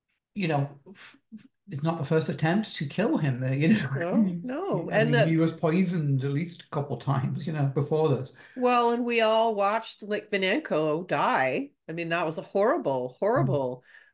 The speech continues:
Speaker 2: way that he died. Like, his organs, like, disintegrated or some really terrible thing I heard. Like, it was an awful,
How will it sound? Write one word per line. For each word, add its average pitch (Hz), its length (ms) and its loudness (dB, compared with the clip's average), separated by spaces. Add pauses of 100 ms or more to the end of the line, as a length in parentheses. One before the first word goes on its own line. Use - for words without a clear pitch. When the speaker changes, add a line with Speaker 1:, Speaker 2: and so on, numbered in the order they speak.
(100)
Speaker 2:
way 151 260 2
that 143 140 -4
he 147 120 -6
died. 127 500 -2
Like, 131 240 -4
his 160 180 -8
organs, 202 580 -2
like, 139 360 -6
disintegrated 139 800 -6
or 123 80 -6
some 139 260 -6
really 139 320 -6
terrible 139 400 -6
thing 135 300 -6
I 131 100 -4
heard. 135 380 -4
Like, 117 180 -6
it 127 40 -8
was 135 160 -8
an - 80 -10
awful, 135 760 -4